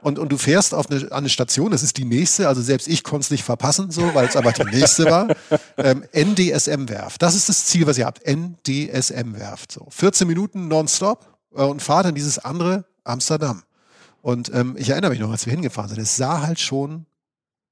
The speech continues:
Speaker 1: also es war so eine Mischung aus, es sieht hier völlig anders aus. Es sieht aus, wie so, komme ich jetzt gerade hier ins Hafengebiet, also
Speaker 2: Mhm.
Speaker 1: wird hier jetzt eigentlich gearbeitet oder was? Und man wird sofort neugierig, denn du siehst so eine Mischung am Ufer so aus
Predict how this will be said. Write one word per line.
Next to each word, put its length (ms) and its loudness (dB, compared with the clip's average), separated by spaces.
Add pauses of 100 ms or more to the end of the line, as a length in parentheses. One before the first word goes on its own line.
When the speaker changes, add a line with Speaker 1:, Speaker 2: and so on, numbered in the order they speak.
(580)
Speaker 1:
also 140 0
es 40 -2
war 140 6
so 80 0
eine 80 4
Mischung 340 0
aus, 200 -4
es 100 -2
sieht 140 -4
hier 120 -2
völlig 420 -4
anders 300 -4
aus. 420 -6 (100)
Es 120 -2
sieht 140 -2
aus, 200 0
wie 60 -2
so, 80 -4
komme 220 -6
ich 60 -4
jetzt 120 -4
gerade 220 -2
hier 100 0
ins 180 -6
Hafengebiet, 800 -6
also 140 2
Speaker 2:
Mhm. 80 4
Speaker 1:
wird 100 2
hier 80 0
jetzt 140 0
eigentlich 200 -2
gearbeitet 540 -2
oder 180 -2
was? 120 -2 (320)
Und 80 -2
man 100 2
wird 80 -4
sofort 480 -4
neugierig, 680 -4
denn 180 -6
du 80 -4
siehst 240 -2
so 80 -2
eine 100 0
Mischung 400 -2
am 160 -4
Ufer 340 -6
so 200 -6
aus 280 -4